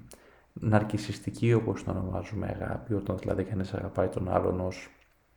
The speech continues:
μια εξειδανικευμένη εκδοχή του εαυτού του, και στην ανακληκτική αγάπη. Και ανακληκτική είναι η αγάπη όταν, αμ, μπορεί κανείς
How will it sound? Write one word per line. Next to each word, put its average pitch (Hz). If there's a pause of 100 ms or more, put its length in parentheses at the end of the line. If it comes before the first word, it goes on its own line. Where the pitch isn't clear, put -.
(380)
μια 120
εξειδανικευμένη 107
εκδοχή 98
του -
εαυτού -
του, 156 (640)
και 160
στην 165
ανακληκτική 160
αγάπη. 113
Και -
ανακληκτική 110
είναι 143
η 113
αγάπη 131
όταν, 147 (480)
αμ, 120 (640)
μπορεί 110
κανείς 110